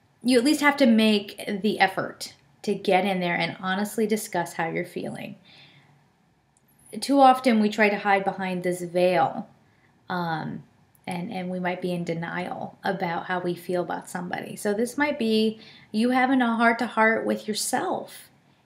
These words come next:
and coming to terms with how you feel about somebody, okay? Next card up we have is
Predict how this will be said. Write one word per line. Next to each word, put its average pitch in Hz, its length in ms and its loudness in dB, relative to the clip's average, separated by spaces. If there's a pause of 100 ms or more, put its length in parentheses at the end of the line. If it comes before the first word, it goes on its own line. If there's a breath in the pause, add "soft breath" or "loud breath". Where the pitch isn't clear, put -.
and 214 160 0
coming 208 320 -2
to 196 80 -8
terms 175 600 -6
with 180 240 -4
how - 220 -4
you 175 240 -4
feel 320 360 -2
about 180 320 -4
somebody, - 640 -10 (340)
okay? 240 720 0 (340 loud breath)
Next 285 240 -4
card 277 200 6
up 240 180 2
we 247 100 -2
have 208 520 0
is 185 720 -4